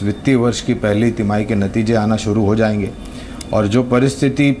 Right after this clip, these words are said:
पिछले वित्तीय वर्ष में तीसरे और चौथे तिमाही में बिगड़ती हुई दिखाई दी थी, वो थोड़ा बहुत सुधार धीरे धीरे आने वाली तिमाही में आता हुआ दिखाई देगा। नज़रिया दो साल का है,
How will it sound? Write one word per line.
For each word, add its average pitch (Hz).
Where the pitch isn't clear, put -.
पिछले 135
वित्तीय 131
वर्ष 127
में 131
तीसरे 117
और 123
चौथे 113
तिमाही 110
में 113
बिगड़ती 117
हुई 120
दिखाई 110
दी 101
थी, 101
वो -
थोड़ा 156
बहुत 151
सुधार 127
धीरे 113
धीरे 107
आने 107
वाली 107
तिमाही 101
में 107
आता 95
हुआ 95
दिखाई 92
देगा। 85
नज़रिया 120
दो 113
साल 127
का 123
है, 120